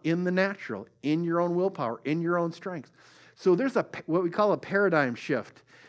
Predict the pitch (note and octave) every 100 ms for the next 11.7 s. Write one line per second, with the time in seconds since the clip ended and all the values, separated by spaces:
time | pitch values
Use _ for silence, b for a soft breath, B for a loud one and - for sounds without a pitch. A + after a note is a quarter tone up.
0 | - G#3+ F3+ D3 - - - C#3+ C#3 C#3+
1 | D3+ - C3+ B2+ - - F#3 A3+ - -
2 | E3+ E3+ D#3 D3 F3 F3 b b - C3
3 | C3 E3 F#3+ E3 - - D3+ D3 C#3 C3+
4 | C3+ C3 G2 F2 _ _ _ b b b
5 | A#2 C3 F#3+ G#3 F#3+ E3+ - E3 E3+ -
6 | C#3 B2 D3 C#3+ C3+ A2 - _ b b
7 | b b b b b - D#3+ E3+ G3 D#3+
8 | C#3+ - - E3 G3 G3 - D3 E3 F3+
9 | F3 D#3+ D#3 - B2 - B2 A#2+ G#3+ A3
10 | D#3 D#3+ G3+ G#3+ - D#3 D3+ D3 C#3+ D3
11 | - _ - C#3 D3+ E3